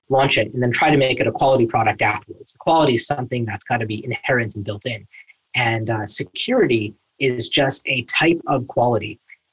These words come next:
and needs to be built in from the beginning. We also believe that, uh, you know, in order to achieve security, one of our habits is that you've gotta automate.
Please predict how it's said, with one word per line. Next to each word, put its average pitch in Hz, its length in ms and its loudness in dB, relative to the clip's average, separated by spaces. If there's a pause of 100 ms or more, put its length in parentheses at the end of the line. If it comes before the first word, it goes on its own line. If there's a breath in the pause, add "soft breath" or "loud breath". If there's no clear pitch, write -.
(120)
and 110 200 -2
needs 139 260 -2
to 127 80 -2
be 110 500 0 (480)
built 143 300 0 (120)
in 127 380 0
from 127 180 -6
the 107 80 -6
beginning. 107 400 -4 (400)
We 143 220 4
also 147 320 2
believe 135 380 4
that, 117 400 2
uh, 113 260 0
you 127 140 0
know, 117 60 0
in 127 80 0
order 143 180 4
to - 160 0
achieve 127 300 -2
security, 123 500 -2
one 120 100 2
of 120 80 -2
our 113 60 0
habits - 380 -2
is 110 120 -6
that 117 220 -4
you've 104 120 -6
gotta 120 380 2
automate. 160 560 0